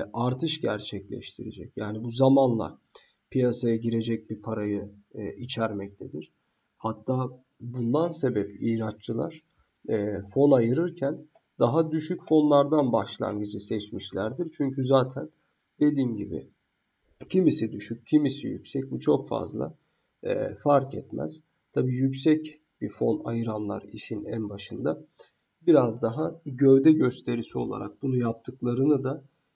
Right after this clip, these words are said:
ifade edebiliriz. Zaman içe-, dediğim gibi zaman içerisinde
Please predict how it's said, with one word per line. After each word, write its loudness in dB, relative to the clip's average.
ifade 0
edebiliriz. 0
Zaman 2
içe-, -2
dediğim 6
gibi -4
zaman 4
içerisinde 0